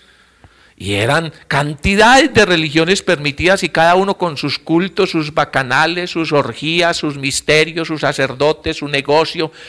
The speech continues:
y sus cosas. Y otras, las más peorcitas, las más horribles, las más estrambóticas, entonces no, esas todavía no son permitidas. Siquiera el judaísmo era permitido,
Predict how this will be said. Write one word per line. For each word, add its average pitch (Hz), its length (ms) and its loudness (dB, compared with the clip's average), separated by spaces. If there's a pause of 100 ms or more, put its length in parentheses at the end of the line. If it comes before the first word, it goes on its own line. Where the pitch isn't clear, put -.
(180)
y 180 100 2
sus 147 240 -2
cosas. 202 520 2 (480)
Y 190 100 2
otras, 202 340 4
las 160 280 2
más 208 240 2
peorcitas, 247 1000 -2 (580)
las 165 260 2
más 190 240 2
horribles, 247 560 0
las 160 180 -2
más 175 220 -2
estrambóticas, 180 840 -2
entonces 147 360 -6
no, 156 140 -2
esas 147 200 -4
todavía 123 300 0
no 139 100 -6
son 143 140 -8
permitidas. - 680 -12 (1000)
Siquiera 170 680 2
el 120 120 0
judaísmo 202 920 2 (180)
era 127 260 0
permitido, 113 600 -4